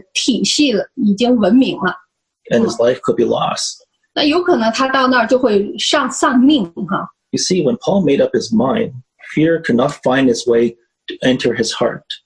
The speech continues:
Speaker 1: 所以你看到在这里，当保罗下定决心，为了耶稣基督名的缘故，他宁愿去死，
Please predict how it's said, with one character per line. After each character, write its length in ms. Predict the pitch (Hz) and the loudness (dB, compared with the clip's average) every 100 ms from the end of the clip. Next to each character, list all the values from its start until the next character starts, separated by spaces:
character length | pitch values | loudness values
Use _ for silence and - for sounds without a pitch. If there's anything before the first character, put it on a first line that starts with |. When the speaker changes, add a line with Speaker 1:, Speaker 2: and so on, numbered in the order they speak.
| _ _ _ _ | _ _ _ _
Speaker 1:
所 180 | - 349 | -2 2
以 80 | 403 | 4
你 140 | 330 | 4
看 200 | 226 339 | 2 2
到 120 | 320 302 | 2 2
在 160 | 294 | 0
这 160 | 285 302 | 2 2
里， 120 | 233 | 2
当 240 | 294 320 320 | 0 0 0
保 220 | 233 190 | 0 2
罗 140 | 208 269 | 2 0
下 380 | - - 415 | -2 0 0
定 180 | 262 226 | 2 0
决 200 | 202 190 | 2 0
心， 220 | 208 226 | 2 2
为 140 | 254 285 | 4 2
了 120 | 247 | 2
耶 140 | 277 | 2
稣 180 | 294 302 | 2 0
基 200 | - 294 | 2 0
督 140 | 294 294 | 4 4
名 280 | 220 214 | 4 4
的 60 | 269 | 2
缘 280 | 214 180 196 | 2 0 0
故， 160 | 226 | 0
他 140 | 202 311 | 0 2
宁 220 | 349 381 | 4 4
愿 140 | 285 | 2
去 160 | 254 330 | 2 0
死， 380 | - - 175 | 0 -2 -4